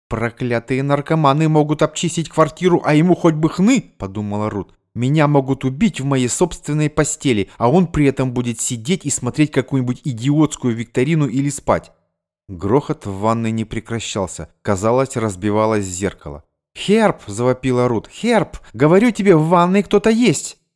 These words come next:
Херб не подавал признаков жизни. «Глухая тетеря!» — подумала Рут. «Даже если разразится Третья мировая война, ты ни черта не услышишь!» Рут вошла в кухню и взяла палку от метлы.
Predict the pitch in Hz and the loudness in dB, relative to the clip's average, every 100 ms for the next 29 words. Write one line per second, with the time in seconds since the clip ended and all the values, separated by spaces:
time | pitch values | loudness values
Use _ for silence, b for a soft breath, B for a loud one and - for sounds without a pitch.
0 | _ - - 131 165 165 123 117 117 110 | _ -20 -4 -2 -2 -6 -8 -6 -4 -2
1 | 110 123 123 - 107 110 107 110 104 101 | 0 0 0 -6 -8 -6 -8 -8 -8 -8
2 | 92 82 80 _ _ _ 143 185 160 185 | -8 -8 -16 _ _ _ 2 2 2 0
3 | 160 143 147 175 151 175 151 135 123 120 | 2 2 0 -4 0 2 4 2 0 -2
4 | 117 117 113 117 120 104 - 139 170 160 | -2 -4 -2 -2 -2 -6 -10 -2 0 2
5 | 170 170 - 165 160 165 170 175 170 160 | 2 0 2 2 4 2 2 0 -2 -2
6 | - 175 135 - 156 170 170 175 165 147 | 0 0 0 0 0 2 2 4 4 2
7 | 147 170 180 185 175 156 160 - 180 170 | 2 2 2 0 -2 -2 -2 0 -2 0
8 | 156 160 170 - 190 123 110 - _ _ | -2 -2 -4 -2 -2 -2 -10 -16 _ _
9 | _ _ _ 101 110 135 101 110 - 110 | _ _ _ -4 -2 -2 -4 -6 -4 -6
10 | 95 - 143 - 160 - 120 107 120 107 | -6 -10 -10 -4 -4 -2 -6 -2 -2 0
11 | 113 110 107 107 110 107 120 - 90 85 | -2 0 -2 -2 -6 -4 -10 -8 -8 -8